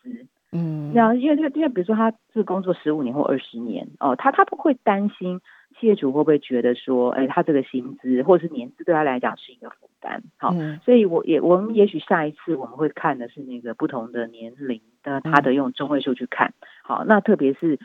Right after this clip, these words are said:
Speaker 1: 有这种年资蒸发或是万年科长的这种现象的时候，好，那其实也反映出蛮多的问题，竞争力的问题。
Speaker 2: 嗯。
Speaker 1: 好，我觉得主要是人才竞争力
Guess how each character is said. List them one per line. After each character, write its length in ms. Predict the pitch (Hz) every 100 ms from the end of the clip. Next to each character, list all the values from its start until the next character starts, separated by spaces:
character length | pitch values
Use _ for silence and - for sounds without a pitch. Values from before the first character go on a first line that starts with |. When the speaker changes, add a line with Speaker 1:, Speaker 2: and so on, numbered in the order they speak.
| -
Speaker 1:
有 160 | - 131
这 100 | 165
种 320 | 143 123 120 110
年 240 | 127 143
资 160 | 156 151
蒸 280 | 143 131
发 280 | 143 123 127
或 100 | 147
是 100 | 165
万 240 | 156 185 135
年 180 | 113 123
科 260 | - 147
长 180 | 147 - _ -
的 100 | 131
这 100 | 147
种 160 | 117
现 280 | - 147 120
象 260 | - 110 -
的 80 |
时 160 | 123 -
候， 260 | - - - _ _
好， 180 | - -
那 120 | 196
其 160 | -
实 180 | 143 127
也 160 | 127 131
反 200 | 131 127
映 120 | 135
出 380 | 131 135 127 127 139
蛮 200 | 117 123
多 200 | 127 127
的 80 |
问 180 | 120 117 -
题， 160 | - _ -
竞 140 | 165
争 160 | 131 135
力 80 |
的 140 | 123 -
问 240 | 120 127
题。 280 | - - - _ _
Speaker 2:
嗯。 100 | 143
Speaker 1:
好， 180 | 135 123 -
我 200 | 175 240
觉 80 |
得 60 | 254
主 80 | 196
要 120 | 165
是 100 | 208
人 200 | 156 143
才 160 | 151 127
竞 180 | 151
争 180 | 139 127
力 140 | 131